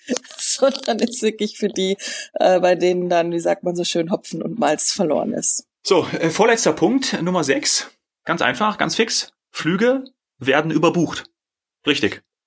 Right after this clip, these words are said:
Speaker 2: Oder falsch?
Speaker 1: Hm,
Speaker 2: Grundsätzlich überbucht.
Speaker 1: nee, kann man so nicht sagen, denn vom System her hat ein Flug, also ein, ein Flug ist wirklich angelegt. Ähm, der hat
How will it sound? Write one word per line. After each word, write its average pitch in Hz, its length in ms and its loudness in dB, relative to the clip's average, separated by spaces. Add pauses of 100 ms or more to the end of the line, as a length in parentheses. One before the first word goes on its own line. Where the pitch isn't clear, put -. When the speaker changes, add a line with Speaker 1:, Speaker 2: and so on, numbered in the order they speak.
(160)
Speaker 2:
Oder 143 360 0
falsch? - 320 -2
Speaker 1:
Hm, 214 600 2
Speaker 2:
Grundsätzlich 196 360 2
überbucht. 202 300 2
Speaker 1:
nee, 247 240 4
kann 262 160 0
man 277 160 4
so 285 100 2
nicht 294 220 2
sagen, 311 340 0
denn 185 180 0
vom 190 280 0
System 208 500 0
her 294 320 0 (280)
hat 240 240 0
ein 269 220 2
Flug, 247 600 0
also 185 180 2
ein, 190 200 0
ein 208 100 0
Flug - 260 0
ist - 140 2
wirklich 247 320 -2
angelegt. 180 640 -2 (420)
Ähm, 185 640 0
der 196 200 0
hat - 280 -4